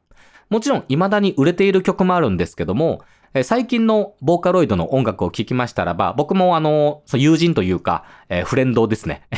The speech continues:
<laughs> ちょっとフレンドって言い方が今ちょうどいいかなと思って言い換えたんですけど、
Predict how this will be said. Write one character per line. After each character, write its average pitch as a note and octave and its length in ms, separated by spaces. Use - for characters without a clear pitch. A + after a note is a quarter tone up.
<laughs> D3 200
ち F3 40
ょ - 20
っ C3+ 100
と F#3 120
フ E3 100
レ F#3 80
ン F#3+ 80
ド F#3 100
っ - 20
て F3 80
言 E3 60
い - 20
方 F3 140
が D3 60
今 C3+ 140
ち - 80
ょ C#3 60
う - 20
ど C#3 80
い C3 40
い - 20
か G2+ 100
な F#2 140
と F2+ 80
思 E2+ 60
っ - 20
て G2 80
言 A2+ 80
い - 20
換 B2 100
え A2 40
た F2+ 120
ん D#2+ 60
で E2+ 80
す - 80
け F2+ 80
ど、 E2+ 220